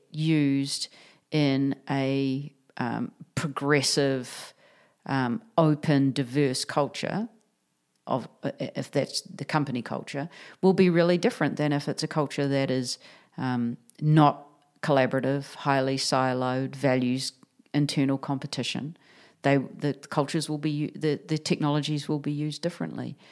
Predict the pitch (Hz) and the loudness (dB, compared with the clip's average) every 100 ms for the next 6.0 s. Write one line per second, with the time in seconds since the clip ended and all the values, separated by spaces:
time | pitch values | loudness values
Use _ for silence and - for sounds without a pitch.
0 | - - - - 147 143 - - 175 165 | -20 -20 -8 2 4 4 2 4 6 6
1 | - 170 151 139 131 127 - - - _ | 4 4 4 4 2 0 -4 -18 -20 _
2 | 156 - 143 127 170 139 120 - - 151 | -2 2 2 2 2 0 0 -6 -2 0
3 | - 185 160 151 143 131 131 - 156 - | 2 4 6 6 6 2 -2 -2 -2 0
4 | 165 143 123 - - - 160 214 226 147 | 2 2 2 -2 -6 0 4 6 6 2
5 | 127 120 - 127 127 127 127 127 117 | 0 -4 -4 -2 -2 -2 -2 0 0